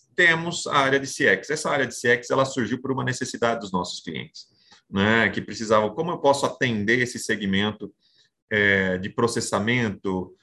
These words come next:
de meios de pagamento? Como eu busco essa especialização?" E daí surgiu essa área de atendimento. Hoje não só temos clientes da área de atendi-, é, que, que fazem a parte de atendimento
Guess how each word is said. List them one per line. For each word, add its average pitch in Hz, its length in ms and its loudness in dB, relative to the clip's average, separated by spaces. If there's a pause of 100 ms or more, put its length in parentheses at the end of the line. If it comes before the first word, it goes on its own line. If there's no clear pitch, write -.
(160)
de 107 80 0
meios 120 340 2
de 120 80 -2
pagamento? 110 880 0
Como 147 260 -2
eu 135 200 -4
busco 127 680 0
essa 117 220 2
especialização?" 110 960 -2
E 98 60 -10
daí 131 200 2
surgiu 113 600 -2 (320)
essa 113 240 2
área 110 200 6
de 110 80 2
atendimento. 98 640 -4
Hoje 143 200 4
não 151 180 0
só 120 300 2
temos 95 800 -2 (260)
clientes 107 640 0
da 104 140 2
área 92 540 2 (100)
de 101 120 -2
atendi-, 107 460 -4
é, 90 280 0
que, 95 280 -8
que - 140 -14
fazem 120 400 0
a 107 40 -4
parte 107 240 2
de 107 60 -2
atendimento 101 580 -4